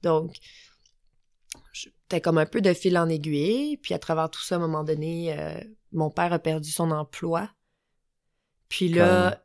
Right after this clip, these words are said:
Speaker 1: ça l'a comme brassé. Puis j'ai dit, « Go, on part le centre d'escalade. » Puis on dirait que ça lui a donné le kick pour le faire.
Speaker 2: Ah
Speaker 1: Fait
Speaker 2: ouais. «
Speaker 1: Ok, go. » Fait que là, on a parti ce projet-là.
Speaker 2: OK.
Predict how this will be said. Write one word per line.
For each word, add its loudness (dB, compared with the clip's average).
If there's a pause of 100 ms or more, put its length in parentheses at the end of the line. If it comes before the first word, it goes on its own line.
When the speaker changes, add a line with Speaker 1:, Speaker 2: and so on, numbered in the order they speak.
Speaker 1:
ça -2
l'a 2
comme -4
brassé. 0
Puis -8
j'ai -6
dit, « -10
Go, 2
on 0
part -2
le -2
centre -2
d'escalade. » 0
Puis -4
on -2
dirait -6
que -12
ça -6
lui -4
a -6
donné -4
le -12
kick -8
pour -10
le -6
faire. -8
Speaker 2:
Ah 6
Speaker 1:
Fait 2
Speaker 2:
ouais. « 2
Speaker 1:
Ok, -4
go. » -4 (140)
Fait -8
que -10
là, -4
on -6
a -10
parti -10
ce -8
projet-là. -10 (220)
Speaker 2:
OK. 0